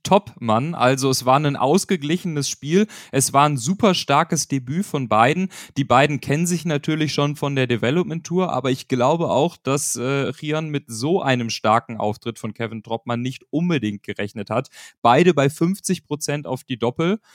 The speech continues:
und gerade hinten raus, äh, ja, war's ein wirklich gutes Spiel. Die Keypoints für mich in diesem Spiel waren einmal der hundertsiebenundzwanziger Check zum Zwölfer und drei zu vier von Troppmann, kommt dann nochmal an vier zu vier ran und Gian steht in dieser Situation,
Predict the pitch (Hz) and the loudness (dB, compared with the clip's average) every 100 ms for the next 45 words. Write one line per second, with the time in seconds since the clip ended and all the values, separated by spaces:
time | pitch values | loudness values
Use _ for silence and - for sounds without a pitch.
0 | _ - 131 123 135 165 156 120 214 214 | _ -4 -4 0 2 4 4 4 2 2
1 | 120 104 104 120 170 - 131 135 135 123 | -4 0 2 2 0 0 0 0 2 4
2 | 104 117 139 - 147 - 110 131 160 170 | 4 4 2 -2 -8 -8 -6 -4 -2 -4
3 | 170 - - 143 160 151 - 147 165 139 | -6 -8 -12 -8 -6 -6 -6 -6 -4 -4
4 | - - 180 - 175 175 202 - - - | -8 -6 -8 -2 -2 0 0 -4 -6 -8
5 | - 127 143 226 - 156 151 160 151 - | -4 -2 0 0 -2 -8 -6 -6 -8 -8
6 | 151 175 208 - - _ 123 135 135 123 | 0 2 2 -2 -20 _ 4 4 4 0
7 | 147 165 165 170 139 135 147 156 160 _ | 2 4 2 2 2 4 4 2 -2 _
8 | _ 156 170 165 160 135 147 135 - 139 | _ -2 2 2 2 -4 -6 -4 -2 -2
9 | 170 175 156 - 160 - - 127 - - | -2 -2 -2 -2 -4 -4 -8 -6 -4 -2
10 | 120 147 165 185 - - 113 120 160 - | 2 2 2 0 0 0 2 0 0 -6
11 | 143 - 151 151 139 117 - 127 147 165 | -10 -4 -2 -2 -4 -8 -2 -2 0 -2
12 | 180 240 _ - 151 180 165 151 151 165 | -2 -2 _ 0 0 2 -2 -2 -2 -2
13 | 147 131 - - 180 - 156 - 123 113 | -2 -4 -8 0 0 0 -4 -2 -2 0
14 | 135 175 135 - 131 160 160 - 147 135 | -2 -4 -8 -6 -2 -2 -2 -4 -4 -6
15 | 120 170 202 170 156 156 151 - 160 139 | -6 -2 2 2 0 -4 -4 -4 -4 -2